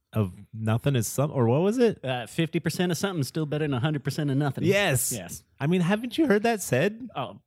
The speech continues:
Speaker 2: in, in that manner, in that tone. I don't know if this is the first time, but, I mean, that's, that for sure. That's one of those
Speaker 1: Yeah.
Speaker 2: old, like, sixties. I'm like, "Hey, kid."
Speaker 1: <laughs>
Speaker 2: And you believe it.
Speaker 1: It's great, man. But yeah, I mean, the, the, the really the, their whole, their whole plan gets a big monkey wrench in it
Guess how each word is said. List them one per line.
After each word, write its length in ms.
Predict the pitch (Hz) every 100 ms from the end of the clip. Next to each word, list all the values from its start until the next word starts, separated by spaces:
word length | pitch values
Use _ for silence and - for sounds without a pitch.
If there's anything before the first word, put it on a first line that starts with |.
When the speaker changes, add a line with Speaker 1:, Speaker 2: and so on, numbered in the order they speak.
| -
Speaker 2:
in, 180 | 139 -
in 240 | 131 147
that 180 | 143 143
manner, 280 | 127 139 143
in 240 | 135 135 135
that 180 | 127 -
tone. 320 | 139 196 135
I 80 | 117
don't 140 | 127
know 100 | 131
if 80 | 127
this 120 | 127
is 60 | 110
the 60 | 117
first 260 | 131 120
time, 360 | 117 143 165 117
but, 240 | 110 98 -
I 60 | 110
mean, 340 | 110 101 90 - -
that's, 260 | 104 - -
that 180 | 113 98
for 180 | - 123
sure. 240 | 131 120
That's 200 | 101 107
one 100 | 113
of 60 | 110
those 160 | 110 110
Speaker 1:
Yeah. 180 | 113
Speaker 2:
old, 100 | 110
like, 160 | 107 101
sixties. 440 | - 139 - 104 107
I'm 240 | 101 107
like, 160 | 104 - -
"Hey, 180 | 180 -
kid." 320 | 147 180 156
Speaker 1:
<laughs> 100 | 127 214 233 294 254 285 247 247 - _ _ _ _ _ -
Speaker 2:
And 120 | 123
you 60 | 185
believe 300 | 240 320 285
it. 200 | - _ _ - -
Speaker 1:
It's 200 | 92 -
great, 460 | - 85 80 78
man. 400 | 78 78 78 85 - _ -
But 180 | 101 98
yeah, 320 | 123 156 113
I 100 | 107
mean, 300 | 113 110 98
the, 420 | 87 85 101 107
the, 60 | 92
the 200 | 101 101
really 420 | 92 135 151 110
the, 340 | 98 98 98 90
their 220 | 107 101
whole, 440 | 104 120 110 95 85
their 300 | 98 107 107
whole 240 | 117 113
plan 520 | 92 - 117 113 107
gets 400 | 95 98 92 - -
a 180 | 95 98
big 420 | 92 82 110 107
monkey 380 | 101 120 110 95
wrench 260 | 87 87
in 120 | 90
it 180 | 87 87